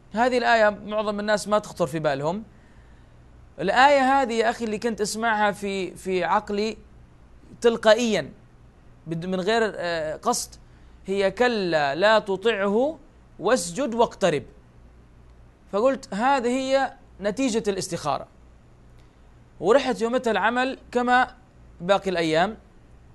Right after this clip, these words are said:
بدون التفاصيل. قدر الله أنه أثناء العمل إجا تليفون، كنت أنا عم كلم الوالدة في لبنان لأنه أخوي في المستشفى عنده أزمة، عنده الأزمة، ال-، ربو، عم بطمن على صحته، إجا اتصال من زبون قبل ما نفتح دوام.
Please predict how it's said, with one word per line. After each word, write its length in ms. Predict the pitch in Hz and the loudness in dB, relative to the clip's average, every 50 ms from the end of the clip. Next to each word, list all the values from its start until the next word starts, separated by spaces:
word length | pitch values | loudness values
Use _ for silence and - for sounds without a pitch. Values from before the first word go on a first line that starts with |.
| - - - - - - - - - - - - - - - - - - - 175 | -20 -20 -20 -20 -20 -20 -20 -20 -20 -20 -20 -20 -20 -20 -20 -20 -20 -8 -2 0
بدون 280 | 208 220 285 311 285 | 0 2 2 2 2
التفاصيل. 640 | 262 269 - 233 185 226 220 190 220 254 269 262 247 | 2 2 0 -2 0 -2 -2 -2 -2 0 0 0 0
قدر 420 | 247 - 269 247 214 208 247 233 233 | 2 0 0 0 2 0 0 2 0
الله 300 | 226 226 240 247 233 214 | 0 2 2 2 2 2
أنه 240 | 214 208 208 202 208 | 0 -2 -2 -2 -2
أثناء 300 | - - 226 254 247 226 | -2 -2 -2 0 2 2
العمل 400 | 220 202 214 226 226 226 220 220 | 2 2 0 0 0 0 0 0
إجا 180 | 226 185 208 | 0 0 0
تليفون، 600 | 196 - 202 190 185 190 208 233 247 254 247 247 254 - - - - - - - - - - - | 0 0 -2 -2 -2 -2 0 0 0 -2 -2 -6 -12 -20 -20 -20 -20 -20 -20 -20 -20 -10 -4 -4
كنت 160 | 220 214 226 | -2 -2 0
أنا 140 | 247 233 220 | 0 0 0
عم 100 | 202 185 | 0 0
كلم 300 | 220 233 233 214 202 190 | -2 0 0 0 -2 -2
الوالدة 420 | 190 190 196 220 214 214 180 190 | -2 2 4 4 4 4 2 -2
في 140 | - 190 190 | -4 -2 -2
لبنان 380 | 185 180 175 190 214 226 233 220 | -2 -2 0 2 2 2 2 2
لأنه 320 | 202 190 196 196 185 180 | 0 -2 -2 -4 -6 -6
أخوي 280 | 185 185 214 226 220 202 | -4 -2 -2 -2 -2 -2
في 100 | - 196 | -4 -6
المستشفى 540 | 190 185 175 - - 165 156 - - 131 - - - - | -6 -6 -6 -4 -4 -4 -4 -4 -8 -10 -14 -16 -14 -10
عنده 480 | 147 175 185 170 175 175 170 165 156 - - - - | -8 -6 -4 -2 -2 -2 -2 -4 -6 -10 -16 -16 -8
أزمة، 440 | - - 185 156 139 143 127 113 - - - - - | -4 -2 -2 -2 -4 -8 -12 -14 -16 -18 -20 -18 -14
عنده 220 | 131 143 151 151 | -12 -10 -8 -6
الأزمة، 460 | 156 - 170 160 147 127 135 131 127 123 | -2 0 0 0 0 -2 -6 -12 -12 -12
ال-، 460 | 123 123 123 123 120 117 117 113 101 101 101 82 90 - | -12 -10 -10 -8 -8 -8 -10 -12 -14 -16 -20 -20 -8 -2
ربو، 280 | 143 180 185 165 143 113 - - - - - - - - - - - - - - - - | 0 2 2 2 -2 -8 -12 -18 -20 -20 -20 -20 -20 -20 -20 -20 -20 -20 -20 -12 -6 -2
عم 160 | 175 196 202 | 0 0 0
بطمن 380 | 220 214 - 277 277 277 254 | 0 2 2 0 2 0 0
على 200 | 240 226 220 220 | 0 2 2 0
صحته، 420 | 214 - 269 220 220 - 240 240 262 | 0 -2 -6 -8 -6 -4 0 0 2
إجا 180 | 240 233 226 | 2 2 0
اتصال 460 | 226 214 220 220 - - 240 247 233 220 | 0 -2 -6 -6 -2 0 0 0 0 -2
من 120 | 214 208 | -4 -4
زبون 340 | 180 190 202 208 254 254 240 | -4 -2 -2 -2 -2 -2 -2
قبل 280 | - 277 254 269 254 | 0 0 2 2 2
ما 80 | 233 233 | 0 -2
نفتح 280 | 220 196 - 208 180 180 | -4 -4 -4 -4 -2 0
دوام. 340 | 175 185 185 180 170 147 | 2 4 4 4 2 0